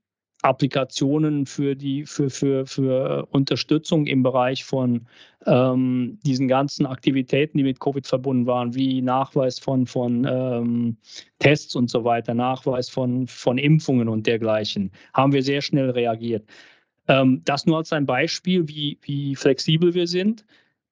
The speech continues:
Und in Zukunft geht es genauso weiter. Das heißt, wir werden uns immer breiter aufstellen. Wir sehen's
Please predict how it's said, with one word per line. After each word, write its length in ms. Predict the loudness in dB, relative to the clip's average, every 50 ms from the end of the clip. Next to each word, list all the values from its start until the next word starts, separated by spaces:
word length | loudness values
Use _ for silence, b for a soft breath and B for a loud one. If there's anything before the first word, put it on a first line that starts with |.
| _ _
Und 200 | _ 2 4 4
in 100 | 4 2
Zukunft 600 | 0 0 -2 -2 -2 0 0 2 2 2 0 -2 _
geht 220 | -2 0 0 0
es 160 | -4 -6 -4
genauso 460 | -4 -2 0 0 0 0 -2 -4 -4 -2
weiter. 280 | -2 -4 -2 -2 -4
Das 200 | -4 -4 -4 -2
heißt, 240 | -2 -4 -4 -2 -4
wir 120 | -4 -2
werden 240 | -2 -2 0 0 0
uns 160 | -2 -2 -2
immer 200 | -2 0 0 0
breiter 440 | 0 -2 -2 0 -2 -2 -2 -4 -4
aufstellen. 880 | -4 -4 -4 -4 -6 -8 -4 -2 0 0 0 0 0 -2 -2 -4 -6 -12 _
Wir 220 | -2 2 2 2
sehen's 560 | 2 2 2 4 4 4 2 0 -6 -14 -16